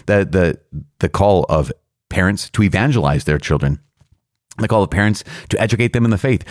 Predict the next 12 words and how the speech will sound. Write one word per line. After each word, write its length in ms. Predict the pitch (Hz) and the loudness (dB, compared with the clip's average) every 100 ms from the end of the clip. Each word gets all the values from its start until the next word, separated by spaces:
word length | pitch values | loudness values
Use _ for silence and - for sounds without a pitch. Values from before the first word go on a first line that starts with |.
| - | -8
the 60 | - | 0
call 180 | 117 107 | 2 2
of 80 | |
parents 420 | - 117 120 - - - - | 0 -2 -2 -4 -12 -16 -4
to 320 | - 104 76 - - - | 2 2 0 -10 -20 -6
help 220 | - 143 | -2 -2
them 120 | 135 104 | 0 0
grow 220 | 104 120 | 2 2
in 80 | 107 | 2
holiness, 640 | - 131 170 92 - - | 2 4 4 2 -4 -6
and 240 | 95 98 | -2 0
how 260 | - 113 | 2 2